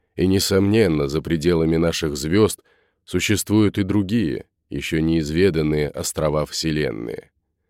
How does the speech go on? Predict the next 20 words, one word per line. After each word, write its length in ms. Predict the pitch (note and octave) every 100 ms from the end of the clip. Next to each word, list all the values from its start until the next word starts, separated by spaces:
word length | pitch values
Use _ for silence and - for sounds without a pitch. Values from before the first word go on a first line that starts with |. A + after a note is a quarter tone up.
| _ _ _
Помассировав 640 | C#2 D2 - E2+ D#2+ D2
колено, 500 | - D2 D#2 F2 D#2 - _ _ -
он 180 | D#2
добавил: 500 | D2+ D2+ D2 C2 B1+ - _ _ _ _ -
«Для 200 | D2+ F2
многих 500 | F#2+ G#2+ G2 F#2+ E2+
народов 560 | F2+ F#2 G2 F2+ -
Нового 400 | D#2+ F2+ F2 D#2+
Света 600 | D2 E2 F2 F#2+ D2+ A#1+ - _ _ _ _
это 240 | F2+ G2
также 380 | F2 G2+ F2 G2
дорога, 640 | F2 G2 G2 G#2 C#2 A#1 - _ _ _ _
по 100 | D2+
которой 420 | E2 E2 E2+ E2 D#2+
уходят 480 | - F#2 E2 E2 -
умершие 800 | E2+ D#2+ D#2+ F2+ - - E2+ D#2+ _ _ -
после 340 | D2+ C#2+ D2+
земной 440 | C2+ D2+ D2+ D2
жизни». 640 | C#2+ D#2 C#2+ A1 A1+ G1+ - _ _ _ _ _ _ _ _ _ _ _ _
«Это 420 | E2+ E2+ F2+ E2+